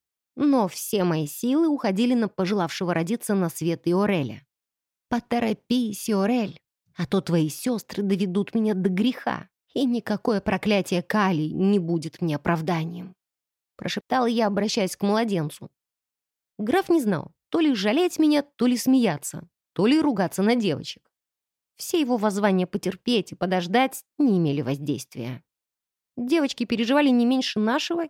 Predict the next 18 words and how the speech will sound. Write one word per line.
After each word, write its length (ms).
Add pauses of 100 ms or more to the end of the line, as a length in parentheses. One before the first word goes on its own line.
(140)
и 100
оставаться 520
в 80
неведении 600
не 160
собирались. 720 (640)
«Пап, 340
мы 140
с 80
Надиной 360
прочитали 460
в 60
энциклопедии 720
по 140
беременности, 800
что 300
надо 420
массировать 680